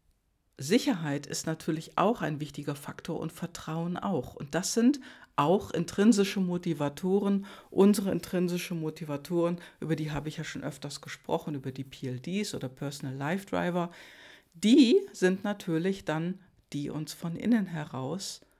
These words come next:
dazu antreiben. Ob das jetzt Sabine Katzmeier ist oder ob das Reinhold Messner ist, das ist ganz egal. Es kann auch eine, ja, eine x-beliebige andere Person sein. Nur die da draußen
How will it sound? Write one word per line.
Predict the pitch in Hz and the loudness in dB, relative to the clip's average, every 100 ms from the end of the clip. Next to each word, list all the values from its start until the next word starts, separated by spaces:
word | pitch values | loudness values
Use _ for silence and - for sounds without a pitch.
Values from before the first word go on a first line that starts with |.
| _ _ - | _ _ -12
dazu | 160 160 - - 196 | -8 -6 -8 -10 -4
antreiben. | 208 208 - 139 123 - - | -2 -2 -6 -8 -8 -10 -4
Ob | - - | -2 -2
das | 165 - | -4 -4
jetzt | 156 - - - _ | -10 -12 -18 -20 _
Sabine | - 196 196 185 | -2 2 4 2
Katzmeier | 190 277 - 220 202 196 | 0 -6 -2 0 0 0
ist | 180 - - - | -2 -4 -10 -20
oder | - 170 180 175 | -4 0 2 0
ob | - - | -2 -2
das | 180 - - - | -2 -4 -14 -12
Reinhold | - 175 175 160 165 | -2 2 2 0 0
Messner | 220 285 185 165 - | 0 0 0 0 -2
ist, | 175 190 - - - - _ _ | -2 -2 -8 -20 -20 -20 _ _
das | 233 226 | -2 -2
ist | 196 | -2
ganz | 202 190 - | -2 -2 -2
egal. | 165 196 180 151 190 | 0 0 2 0 -4
Es | 196 - | -6 -6
kann | - 185 175 | -2 -2 -2
auch | - 170 - - | -4 -4 -6 -6
eine, | 156 151 151 147 147 - - - _ _ - | -6 -4 -6 -8 -12 -20 -20 -20 _ _ -8
ja, | 156 151 | -4 -4
eine | - 156 151 | -4 -4 -2
x-beliebige | 240 - - 226 240 233 226 | -2 -2 0 2 4 4 4
andere | 247 269 185 | 4 4 2
Person | - 143 127 123 120 | -2 -6 -6 -6 -6
sein. | 120 117 120 - _ _ _ - - - - | -8 -10 -12 -16 _ _ _ -20 -18 -8 4
Nur | 196 185 | 6 6
die | 175 196 | 6 4
da | 190 175 | 4 2
draußen | 180 196 269 320 - 127 139 | 0 4 4 2 0 -2 -4